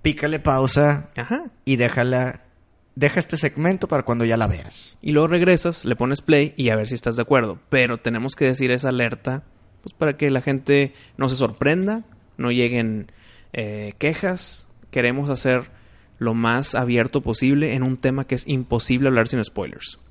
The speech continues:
Speaker 2: Traten, traten ustedes, cuéntaselo a su familia. "Déjame te cuento una película sin spoilers, de, la de Infinity War", no vas a poder.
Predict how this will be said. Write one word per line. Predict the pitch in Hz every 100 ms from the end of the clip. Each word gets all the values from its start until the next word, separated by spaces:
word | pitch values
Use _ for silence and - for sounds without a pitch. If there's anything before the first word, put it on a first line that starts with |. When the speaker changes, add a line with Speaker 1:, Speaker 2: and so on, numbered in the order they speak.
| - - -
Speaker 2:
Traten, | 160 214 170 123 _ _
traten | 180 196 220
ustedes, | 196 180 175 156
cuéntaselo | 151 160 180 170
a |
su | 147 131
familia. | 117 120 135 151 156 - - -
"Déjame | 147 139
te |
cuento | 143 139
una | 147
película | 139 131 147 139
sin | 139
spoilers, | 110 - 127 143 147 151
de, | -
la | 110
de | 101
Infinity | 107 120 139
War", | 117 123 160 - - - -
no | 113 123 123
vas | 123
a | 117
poder. | - 73 -